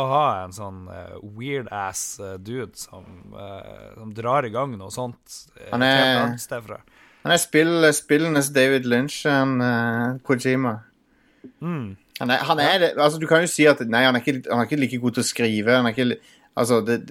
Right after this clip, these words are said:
Speaker 2: det er ikke, da, da sammenligner jeg ikke kvaliteten, men jeg sammenligner hva han lager for noe.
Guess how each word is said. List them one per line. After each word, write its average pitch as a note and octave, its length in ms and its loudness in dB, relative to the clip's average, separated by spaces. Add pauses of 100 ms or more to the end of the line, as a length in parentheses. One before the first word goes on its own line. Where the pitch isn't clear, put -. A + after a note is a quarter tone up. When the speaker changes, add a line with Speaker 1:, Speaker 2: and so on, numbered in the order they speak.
Speaker 2:
det - 60 0
er B2 80 2
ikke, C#3+ 400 2
da, C#3 120 4
da C3 340 -6
sammenligner C#3 500 2
jeg D3+ 180 0
ikke - 80 -12
kvaliteten, C#3 640 2
men A2+ 100 -2
jeg A2+ 100 -4
sammenligner B2 500 2 (520)
hva B2 300 4
han B2+ 120 4
lager A2+ 360 4
for D#3+ 140 0
noe. G#2+ 320 2